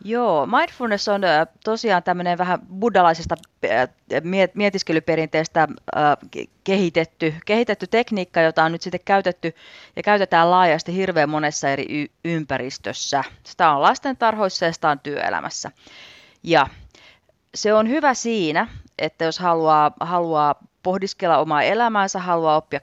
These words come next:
keskittymään, haluaa tuoda rauhaa elämäänsä, kaikissa näissä se on, se on hy-, hyvä tekniikka monen muun tekniikan ohella. Mutta työelämässä sen ongelma on se, että sitä usein laitetaan vähän niin kuin laastariksi sellaisiin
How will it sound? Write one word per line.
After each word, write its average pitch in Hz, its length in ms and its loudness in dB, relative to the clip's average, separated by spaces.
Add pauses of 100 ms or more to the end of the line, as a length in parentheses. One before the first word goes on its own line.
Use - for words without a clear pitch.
keskittymään, 160 1300 -4
haluaa 160 300 0
tuoda 139 220 -4
rauhaa 170 480 2
elämäänsä, 147 340 0
kaikissa 240 380 -4
näissä 175 180 0
se 151 140 -4
on, 143 180 -2
se - 160 -6
on 143 220 -2 (300)
hy-, 190 240 -2
hyvä 208 180 2
tekniikka 180 460 -2
monen 160 240 2
muun 165 200 -2
tekniikan 160 500 -2
ohella. 185 460 2 (600)
Mutta 156 560 -2 (160)
työelämässä 175 840 2 (180)
sen 151 240 -8
ongelma 151 460 -2
on 147 100 -2
se, 170 300 -2
että - 220 -8
sitä 151 160 -6
usein 180 300 -2
laitetaan 151 360 0
vähän 175 280 0
niin 151 80 -8
kuin 165 180 -8
laastariksi 180 640 2
sellaisiin 160 580 -4